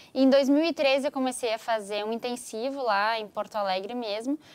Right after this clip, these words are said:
com um professor que eu adoro, que me ensinou muito, o Marcos. É, e aí eu fazia três aulas por semana durante muitos meses. E a minha irmã também, sempre desde criança, é, já há sete anos, ela já fazia aula particular de inglês.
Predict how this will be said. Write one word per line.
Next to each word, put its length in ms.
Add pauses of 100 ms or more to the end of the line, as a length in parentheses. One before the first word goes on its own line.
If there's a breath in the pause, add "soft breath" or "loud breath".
(160 loud breath)
com 120
um 20
professor 420
que 80
eu 40
adoro, 460
que 80
me 120
ensinou 340
muito, 500
o 60
Marcos. 640 (320 loud breath)
É, 320
e 60
aí 180
eu 80
fazia 260
três 360 (100)
aulas 460
por 120
semana 480
durante 440
muitos 340
meses. 560
E 80
a 80
minha 160
irmã 400
também, 400
sempre 320
desde 260
criança, 520 (360 loud breath)
é, 220
já 100
há 40
sete 340
anos, 240
ela 140
já 100
fazia 340
aula 200
particular 680 (200)
de 60
inglês. 420